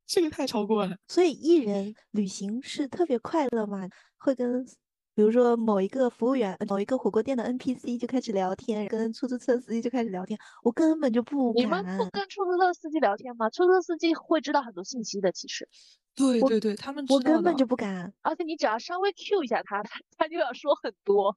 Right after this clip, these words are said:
Speaker 1: 比如说这是我是吗？我其实还挺适合当出-，<laughs> 出租车司机的。
Speaker 3: <laughs> 就像我们那次去北京吃那个全聚德嘛，我问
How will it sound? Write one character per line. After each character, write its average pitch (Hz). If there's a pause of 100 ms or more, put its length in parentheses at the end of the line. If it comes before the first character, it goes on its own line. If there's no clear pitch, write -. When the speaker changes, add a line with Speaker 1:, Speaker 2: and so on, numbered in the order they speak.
(100)
Speaker 1:
比 196
如 196
说 254
这 254
是 277
我 220
是 170
吗？ 190
我 214
其 226
实 -
还 247
挺 214
适 240
合 214
当 214
出-， - (400)
<laughs> -
出 277
租 247
车 240
司 226
机 214
的。 214
Speaker 3:
<laughs> -
就 392
像 370
我 254
们 240
那 320
次 -
去 294
北 226
京 233
吃 285
那 277
个 247
全 220
聚 240
德 208
嘛， 185 (260)
我 233
问 240